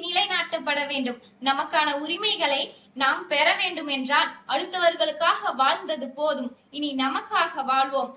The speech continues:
அடுத்தவர்களை அரியணையில் அமர வைத்தது போதும், இனி, இனி நாமும் அரியணையில் ஏறும் காலம்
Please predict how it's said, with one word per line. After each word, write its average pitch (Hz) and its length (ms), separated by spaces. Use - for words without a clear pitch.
அடுத்தவர்களை 339 720
அரியணையில் 370 640
அமர 320 220
வைத்தது 339 420
போதும், 311 320
இனி, 320 120
இனி 320 140
நாமும் 339 380
அரியணையில் 359 520
ஏறும் 370 260
காலம் 311 360